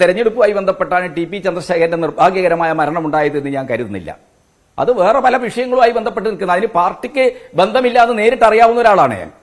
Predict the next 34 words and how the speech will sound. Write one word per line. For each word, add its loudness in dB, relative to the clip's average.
സി -4
പി -10
എം 0
എന്ന് -2
പറയുന്ന 2
പാർട്ടി 0
ആലോചിച്ച് 0
തീരുമാനിച്ച -2
ഒരു -4
കൊലപാതകമല്ല. 0
അത് 0
ചില 4
quotation 0
സംഘങ്ങൾ -6
ചെയ്താണ്. -2
അപ്പൊ 0
തീർച്ചയായിട്ടും 2
അന്നത്തെ 2
യു -4
ഡി 0
എഫ് 0
സർക്കാർ 0
സി -8
പി -8
എമ്മിന്റെ 2
നേതൃത്വത്തിലുള്ള 0
പലരെയും 2
അതിൽ -2
പ്രതികളാക്കിയിട്ടുണ്ട്. 0
അത് 2
കേരളം 2
ഒരുപാട് 4
ചർച്ച -4
ചെയ്യപ്പെട്ടതാണ്. -6